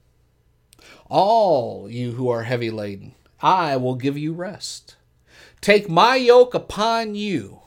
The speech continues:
for my yoke is easy, my burden's light."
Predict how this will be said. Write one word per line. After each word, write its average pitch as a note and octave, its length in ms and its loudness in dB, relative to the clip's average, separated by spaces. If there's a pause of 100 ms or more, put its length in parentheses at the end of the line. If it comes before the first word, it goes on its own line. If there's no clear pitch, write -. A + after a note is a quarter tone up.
(540)
for - 160 -12
my B2+ 220 -2
yoke D3+ 360 2
is C3+ 180 -2
easy, D3 400 -4 (560)
my G#2+ 180 -6
burden's G#2+ 540 -6
light." B2+ 420 -12